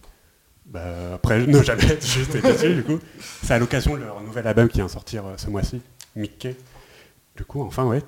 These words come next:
toute la discographie, euh, trente ans de carrière, euh, de Spitz, euh, c'est, c'est très conséquent et je pense que c'est, euh, un groupe qu'il faut écouter au moins une fois, je pense, pour avoir, euh, une idée de ce que c'est quand même, parce que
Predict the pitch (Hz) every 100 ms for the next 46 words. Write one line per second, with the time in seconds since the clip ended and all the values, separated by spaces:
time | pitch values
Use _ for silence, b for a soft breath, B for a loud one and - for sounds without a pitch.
0 | - - - 110 107 113 - 117 110 101
1 | - 127 98 - 127 - 127 - 117 120
2 | 131 123 98 95 98 - 117 127 - 101
3 | 92 95 107 - b b b b b _
4 | _ _ - - - 87 - - - -
5 | 160 143 139 135 175 165 110 - 151 -
6 | - 120 113 113 120 - _ - 135 165
7 | - - 113 123 135 117 117 117 123 -
8 | 110 104 107 98 104 104 95 98 b b
9 | b b b b b 98 95 110 98 92
10 | - - 110 90 90 90 92 - -